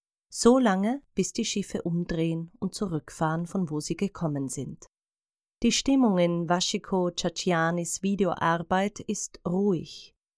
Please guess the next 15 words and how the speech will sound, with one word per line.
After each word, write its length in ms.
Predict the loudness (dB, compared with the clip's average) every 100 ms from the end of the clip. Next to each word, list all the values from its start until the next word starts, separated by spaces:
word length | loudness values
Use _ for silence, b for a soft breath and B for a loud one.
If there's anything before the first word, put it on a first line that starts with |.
| _ _
beinahe 500 | 0 2 2 -2 -2
meditativ. 960 | -4 -2 -4 -4 -8 -6 -8 -8 -16 -20 _ _ _ -8
Doch 160 | -8
diese 340 | -2 0 4 4
Ruhe 400 | 4 4 4 4
wirkt 280 | 2 0 0
trügerisch. 840 | 2 2 0 -6 -6 -6 -8 -12 _ _ _
Vielleicht 600 | -2 2 2 0 -8 -10
ist 340 | -6 -6 -6 -2
sie 180 | 0
die 140 | 2 0
Ruhe 360 | 0 0 -2
vor 240 | -2 -2 -2
dem 140 | -2
Sturm? 560 | -4 0 0 0 -2